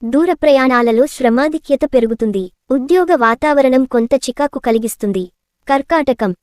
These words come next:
ఇంటా బయట అదనపు బాధ్యతల వలన చికాకు పెరుగుతుంది. మానసిక అనారోగ్య సమస్యలు బాధిస్తాయి. నూతన రుణాలు చేయవలసి వస్తుంది. బంధు,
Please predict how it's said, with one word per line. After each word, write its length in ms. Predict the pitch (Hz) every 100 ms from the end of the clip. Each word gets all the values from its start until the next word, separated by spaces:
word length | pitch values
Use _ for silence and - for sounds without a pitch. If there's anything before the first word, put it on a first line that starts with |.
| _ _ _ -
ఇంటా 280 | 269 294 330
బయట 320 | 240 240 277
అదనపు 440 | 294 240 294 302
బాధ్యతల 580 | 277 226 233 247 302 285
వలన 280 | 226 214 240
చికాకు 440 | 254 240 277 269
పెరుగుతుంది. 600 | 294 269 226 226 220 190 180 _ _ _
మానసిక 520 | 240 254 285 311 320 294
అనారోగ్య 600 | 226 226 285 311 262 285
సమస్యలు 560 | - 220 247 302 285 233
బాధిస్తాయి. 560 | 220 214 240 - 202 185 185 _ 247
నూతన 360 | 262 339 359 320
రుణాలు 380 | 240 254 277 285 -
చేయవలసి 500 | 233 277 269 254 302
వస్తుంది. 500 | 226 - 220 196 185 - _
బంధు, 380 | 220 240 254 233